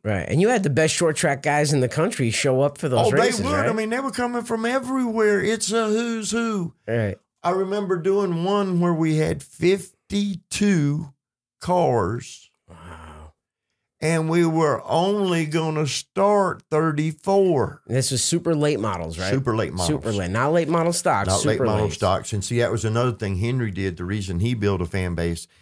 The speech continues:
Speaker 2: he had his own late model stocks. If you remember back in the nineties, they went from a perimeter car, straight rail, went, you had straight rail cars, and then you went perimeter.
Speaker 1: Mm-hmm.
Speaker 2: And All Pro and everybody was going perimeter.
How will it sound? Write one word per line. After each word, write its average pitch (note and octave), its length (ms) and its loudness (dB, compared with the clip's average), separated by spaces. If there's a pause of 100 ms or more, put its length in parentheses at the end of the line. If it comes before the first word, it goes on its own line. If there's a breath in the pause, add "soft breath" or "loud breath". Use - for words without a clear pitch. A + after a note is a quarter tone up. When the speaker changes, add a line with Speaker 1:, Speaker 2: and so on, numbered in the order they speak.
(220 soft breath)
Speaker 2:
he C3 160 0
had B2 160 2
his G#2 160 -2
own G#2+ 180 -2
late G#2 200 0
model F2 260 -2
stocks. - 520 -8 (480 soft breath)
If F2+ 180 -6
you A2 80 -4
remember C#3 420 0
back A#2+ 280 0
in A2 100 -2
the G#2+ 80 -2
nineties, G#2+ 420 -4
they E2 120 -6
went F2+ 300 -6
from F2+ 200 -6
a E2 40 -6
perimeter G2 480 -4
car, F2 380 -4
straight G2+ 340 -6
rail, F#2 340 -2 (240)
went, F2+ 240 -8 (420)
you F2 120 -4
had A2 140 -2
straight A#2+ 240 -4
rail G2+ 160 0
cars, F#2+ 300 -2
and F#2 80 -8
then F#2 100 -4
you F#2+ 80 -4
went F2 160 -8
perimeter. F2 560 -4
Speaker 1:
Mm-hmm. F#2+ 220 -6 (420 soft breath)
Speaker 2:
And E2+ 420 -2
All G#2 300 0
Pro G#2+ 260 0
and G2 100 -2
everybody F2+ 380 -2
was F2 160 -4
going F2 220 -6
perimeter. F#2 520 -6